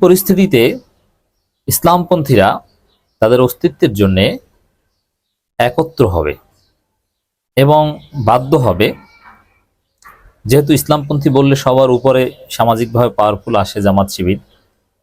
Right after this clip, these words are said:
যে জামাত শিবির, হেফাজত, আহ, খেলাফত, মজলিস, খেলাফত আন্দোলন, জমিয়ত উলামা ইসলাম, চরমোনা, সবাই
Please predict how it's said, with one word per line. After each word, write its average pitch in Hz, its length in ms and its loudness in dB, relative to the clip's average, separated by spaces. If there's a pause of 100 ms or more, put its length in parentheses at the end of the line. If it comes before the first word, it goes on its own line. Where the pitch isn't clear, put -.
(440)
যে 107 140 0
জামাত 127 420 2
শিবির, 120 480 0
হেফাজত, 113 520 -2 (1300)
আহ, 95 340 2 (460)
খেলাফত, 107 500 0 (460)
মজলিস, 104 380 0 (760)
খেলাফত 110 300 0
আন্দোলন, 104 400 -2
জমিয়ত 107 340 -2
উলামা 107 240 0
ইসলাম, 104 340 -4
চরমোনা, 107 380 -4
সবাই 131 440 -2